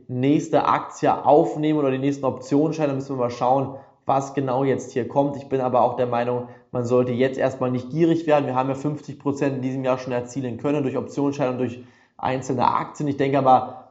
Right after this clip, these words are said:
jetzt aktuell dann in diesem Markt ist es ganz, ganz wichtig, dass man erst einmal abwartet und auf klare Signale wartet. Der beste Trader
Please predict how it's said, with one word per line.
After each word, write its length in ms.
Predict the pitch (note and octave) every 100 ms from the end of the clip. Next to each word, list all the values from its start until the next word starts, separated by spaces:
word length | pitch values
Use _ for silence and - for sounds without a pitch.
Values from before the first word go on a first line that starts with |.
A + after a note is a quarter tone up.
| -
jetzt 420 | B2 C#3+ C#3 -
aktuell 540 | A#2+ C#3 - C#3+ B2+ C3
dann 140 | B2+
in 180 | A#2+ A#2
diesem 300 | B2+ B2+ A#2+
Markt 300 | A2 A2+ A2+
ist 100 | A2+
es 180 | G#2+ -
ganz, 300 | C3 D#3 -
ganz 280 | C3 A#2+
wichtig, 540 | B2+ A#2+ - A#2+ - - - _ -
dass 200 | B2 B2
man 140 | A#2+
erst 260 | G2 A#2 -
einmal 300 | A#2 G#2+ G#2+
abwartet 720 | - C#3 - C#3+ C3 C3+ C3
und 180 | A#2+ A#2+
auf 180 | B2
klare 340 | - A2+ C#3+ C#3+
Signale 500 | C3 B2 C3 E3 D3
wartet. 340 | C#3 C#3+ D3
Der 80 | C3
beste 340 | B2+ D3 -
Trader 600 | - D#3 D#3+ D#3 C#3 -